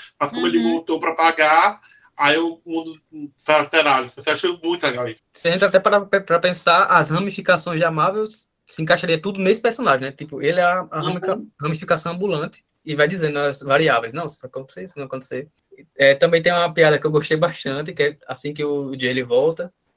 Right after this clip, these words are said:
Speaker 3: é, pro passado, E ele vai falar com o Kay, que não acredita. Aí ele, "Não, como é que você sabe que meu nome é Kay?" Aí, "Não, porque todo homem é Kay." <laughs> Aí quando chega a gente, ou que é a, a, a Emma Thompson no futuro, né?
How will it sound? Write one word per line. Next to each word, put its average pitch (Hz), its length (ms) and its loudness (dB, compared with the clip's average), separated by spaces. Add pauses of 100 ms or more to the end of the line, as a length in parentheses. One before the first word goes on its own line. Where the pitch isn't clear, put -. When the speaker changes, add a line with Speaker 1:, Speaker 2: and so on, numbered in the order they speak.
Speaker 3:
é, 117 500 -4 (140)
pro 123 120 -10
passado, 123 600 -2 (640)
E 127 420 0
ele 127 120 2
vai 123 100 2
falar 127 280 0
com 120 440 -10 (120)
o 123 60 -16
Kay, 143 380 0
que 135 120 -4
não 123 80 0
acredita. 127 600 -2 (220)
Aí 117 160 -4
ele, 113 80 -16
"Não, 170 420 -6 (520)
como - 120 -2
é - 20 2
que 208 80 -4
você - 80 2
sabe 165 160 4
que 160 60 0
meu 156 60 2
nome 151 140 0
é 147 40 -4
Kay?" 113 280 -4
Aí, 127 60 0
"Não, 180 160 -4
porque 160 140 -2
todo 170 260 0
homem 156 180 0
é 170 60 -4
Kay." 131 200 0
<laughs> - 880 -8
Aí 127 140 6
quando 151 220 4
chega 156 240 4
a 147 40 4
gente, 143 460 -2 (140)
ou 143 320 -2
que 143 100 2
é 127 60 4
a, 120 220 -2 (520)
a, 117 420 -6 (260)
a 123 60 -6
Emma 123 140 2
Thompson 127 260 -2
no 127 60 -4
futuro, 151 340 -6
né? 156 140 -4